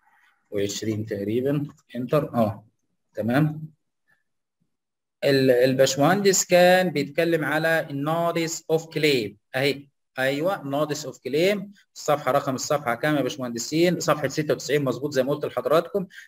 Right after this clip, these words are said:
اللي هي النوتس اوف claim معناها ايه؟ طبعًا انا بفتح لك وللي عايز يقرا، ولكن انا هشرحها بالتفصيل لو ربنا عنا ان شاء الله وعافانا يعني ووفقنا. هنقول لك بقى ايه؟ The claiming party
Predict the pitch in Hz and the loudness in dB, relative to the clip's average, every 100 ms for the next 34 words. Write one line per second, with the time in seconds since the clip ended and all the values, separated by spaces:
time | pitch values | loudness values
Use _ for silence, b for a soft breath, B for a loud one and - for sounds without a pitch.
0 | - 139 160 143 151 180 175 160 143 139 | -4 4 6 8 6 6 4 0 -4 -10
1 | - 165 202 196 - B _ 147 139 160 | 0 4 4 2 -8 B _ 0 2 4
2 | 156 170 190 220 208 202 190 185 170 156 | 4 4 2 2 2 2 0 -2 -6 -10
3 | 160 175 180 240 226 226 220 175 180 180 | -2 0 2 0 2 2 2 0 0 2
4 | 180 196 180 233 233 196 196 190 185 180 | 2 2 0 0 2 0 0 -4 -6 -6
5 | - 202 - 180 180 180 185 - 185 180 | -6 -6 -2 -2 -2 -4 -4 -4 2 4
6 | 196 185 160 180 165 160 170 151 147 143 | 4 2 2 0 4 4 2 0 -4 -4
7 | - 156 139 143 165 147 123 123 165 160 | -4 -2 -2 -2 -2 -2 -4 -4 -2 -2
8 | 147 151 165 156 127 - 170 196 202 - | -2 -2 -4 -4 -6 -4 -8 -6 -10 -10
9 | B B B - 160 190 202 165 175 175 | B B B 0 2 4 2 6 4 4
10 | 175 175 - - 180 180 226 311 294 233 | 0 0 -8 0 0 2 0 2 2 -2
11 | 180 196 175 156 190 208 247 | 2 4 4 0 -8 -8 -8